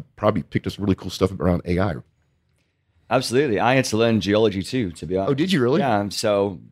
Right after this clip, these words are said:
Speaker 2: the, the, the process by which we look for gold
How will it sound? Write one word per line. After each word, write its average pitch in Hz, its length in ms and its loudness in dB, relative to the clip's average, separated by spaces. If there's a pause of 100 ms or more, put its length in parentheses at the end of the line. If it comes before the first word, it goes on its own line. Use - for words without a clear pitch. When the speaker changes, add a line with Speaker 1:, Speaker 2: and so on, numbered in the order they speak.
Speaker 2:
the, 95 360 0
the, 95 140 -6 (200)
the 107 80 -4
process 127 420 0
by 104 220 4
which 98 420 0
we 92 520 0 (440)
look 101 220 0
for - 140 -10
gold 87 440 -2